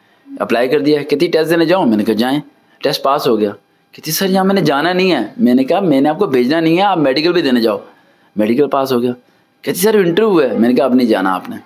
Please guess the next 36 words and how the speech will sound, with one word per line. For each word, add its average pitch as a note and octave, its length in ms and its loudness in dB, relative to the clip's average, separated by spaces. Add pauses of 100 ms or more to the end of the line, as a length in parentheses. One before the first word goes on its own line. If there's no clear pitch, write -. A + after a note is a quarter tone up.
(960)
कह E3 60 0
रही, A3 160 2
"ये A3 60 4
दो F#3 200 2
काम G3+ 180 0
क्यों G#3+ 200 0
करवाए C#3+ 260 2
आपने?" G#2+ 300 -2 (560)
मैंने - 100 0
कहा, D#3 120 0
"ताकि B3 360 -4
experience A#2 640 -2
के G#2+ 140 0
लिए।" G2 320 -2 (420)
जब D3 160 0
यकीन D#3 380 0
करो E3+ 200 0
तो F#3 100 -2
आंखें D#3+ 300 0
बंद C3+ 200 0
करके C#3+ 200 0
यकीन B2 320 0
करना A#2+ 220 2
मेरे G#2 200 0
पे। A2 100 -6
मैं C#3 180 2
कहूँ D#3+ 160 0
ना F#3+ 80 0
कुएं D#3 200 -2
में D3+ 120 0
छलांग C3+ 300 0
मारो C#3 160 2
तो D#3+ 120 0
मार A#2 260 0
देना A2 200 -2
फिर। G#2 160 -16